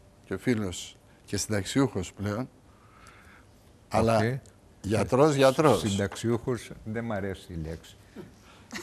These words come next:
Speaker 1: Στα-, εννοώ ότι έχετε αποχωρήσει
Speaker 2: Από
Speaker 1: από
Speaker 2: πε-, από, από
Speaker 1: από τα δόντια της γραφειοκρατίας, τα νύχια της.
Speaker 2: <laughs>
Speaker 1: Έχει βγει από
Speaker 2: Δεν
Speaker 1: το
Speaker 2: με πιάσανε
Speaker 1: σύστημα.
Speaker 2: εμένα τα
Speaker 1: Ναι.
Speaker 2: δόντια.
Speaker 1: Εκτός συστήματος, τα λέω.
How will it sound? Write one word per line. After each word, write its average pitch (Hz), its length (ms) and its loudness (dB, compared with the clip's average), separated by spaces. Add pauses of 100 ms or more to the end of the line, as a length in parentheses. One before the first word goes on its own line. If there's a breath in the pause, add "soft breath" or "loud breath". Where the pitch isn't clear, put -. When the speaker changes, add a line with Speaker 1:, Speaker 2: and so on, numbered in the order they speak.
(120)
Speaker 1:
Στα-, 131 340 2
εννοώ 127 360 8
ότι 156 260 6
έχετε 151 380 6
αποχωρήσει 151 640 8
Speaker 2:
Από 147 180 6
Speaker 1:
από 147 120 4
Speaker 2:
πε-, 131 180 0 (380)
από, 123 1000 2
από 120 460 0 (260)
Speaker 1:
από 135 280 4
τα 131 280 10
δόντια 165 340 8
της 190 120 0
γραφειοκρατίας, 147 1000 4 (120)
τα 117 100 6
νύχια 139 340 6
της. - 340 -8 (160)
Speaker 2:
<laughs> - 180 -20
Speaker 1:
Έχει 135 280 6
βγει 139 300 10
από 139 140 8
Speaker 2:
Δεν 135 120 4
Speaker 1:
το 135 80 6
Speaker 2:
με 123 60 8
πιάσανε 139 220 8
Speaker 1:
σύστημα. 117 360 4
Speaker 2:
εμένα 87 300 -2
τα 87 500 -4
Speaker 1:
Ναι. 123 120 4
Speaker 2:
δόντια. 87 320 -2 (360 loud breath)
Speaker 1:
Εκτός 165 320 8
συστήματος, 135 680 4
τα 92 140 -2
λέω. 87 260 -4